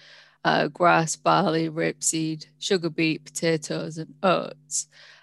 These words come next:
Um, we also have the direct killing of wildlife. So, for example, farmers removing potential predators, such as wolves that might interfere with farmed animals, or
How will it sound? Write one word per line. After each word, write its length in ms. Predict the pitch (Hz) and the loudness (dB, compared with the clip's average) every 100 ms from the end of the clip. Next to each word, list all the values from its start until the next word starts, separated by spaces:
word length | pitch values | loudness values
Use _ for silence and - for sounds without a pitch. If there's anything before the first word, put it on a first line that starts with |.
| - | 2
Um, 400 | 175 175 175 175 - - | 4 4 -2 -8 -14 -2
we 120 | 190 | 4
also 380 | 196 220 220 202 185 | 6 4 4 4 4
have 560 | 180 180 175 170 165 _ | 4 4 4 2 -2 _
the 200 | 175 170 | 0 0
direct 680 | 160 180 180 175 175 - - | 4 4 6 4 2 -2 -12
killing 500 | - 202 208 220 220 | -2 0 2 0 -2
of 140 | 202 | -6
wildlife. 680 | 202 208 208 202 208 220 233 | 0 4 4 2 0 0 -4
So, 240 | - 175 | -4 -4
for 180 | 165 175 | -2 -6
example, 840 | - - 175 175 - 170 170 165 160 _ _ _ _ | -4 -2 -2 -2 -6 -2 0 -2 -4 _ _ _ _
farmers 760 | 175 175 175 170 170 170 - - | 4 4 4 0 -2 -2 -6 -8
removing 560 | 180 170 170 165 170 156 | -8 -2 -2 -2 -4 -6
potential 640 | - 170 165 165 160 160 - | -6 -4 -2 -4 -10 -12 -2
predators, 640 | 226 226 226 - 214 208 202 | 2 2 0 -2 0 0 -2
such 320 | - - - | -8 -10 -8
as 140 | 170 | -8
wolves 520 | 160 175 175 175 165 - | -4 -2 0 -2 -6 -4
that 180 | 156 170 | -4 -2
might 180 | 165 | -6
interfere 540 | - 165 - - 170 165 | -6 -12 -14 -6 -4 -4
with 180 | 170 - | -8 -2
farmed 400 | 190 180 180 180 | 2 2 2 -4
animals, 760 | 175 175 175 170 165 170 - - - - _ - | -4 -6 -8 -8 -8 -10 -12 -20 -20 -20 _ -2
or 360 | 180 175 175 | 2 4 4